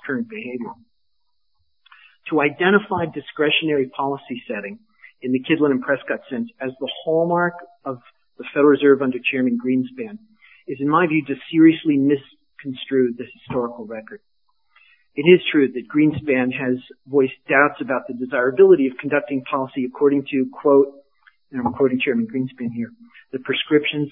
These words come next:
of a formal policy rule," unquote. But in that statement, he was clearly referring to the arithmetic rules of the type I described earlier,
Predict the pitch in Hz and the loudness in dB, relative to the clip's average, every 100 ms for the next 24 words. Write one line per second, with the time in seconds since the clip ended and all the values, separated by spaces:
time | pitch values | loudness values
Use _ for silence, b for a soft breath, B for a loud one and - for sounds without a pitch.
0 | - 127 120 120 143 139 135 120 - 151 | -8 -10 -10 -10 -4 0 0 -2 -4 -2
1 | 139 - 113 190 - _ _ _ 104 - | -2 -6 -10 -10 -14 _ _ _ -20 -18
2 | - 90 _ _ _ b b b - 165 | -18 -18 _ _ _ b b b -2 2
3 | 190 208 214 226 214 185 180 156 - - | 4 2 2 2 4 6 4 4 -2 -6
4 | 185 175 175 151 147 165 156 147 156 143 | 4 4 6 2 2 2 2 2 0 2
5 | 147 147 - 151 160 - 123 117 113 113 | 4 4 2 2 2 2 -4 -2 -2 -6
6 | 127 - 131 127 123 120 - 135 151 180 | -14 -4 -4 -4 -10 -8 -2 -2 4 6
7 | 156 - | 6 2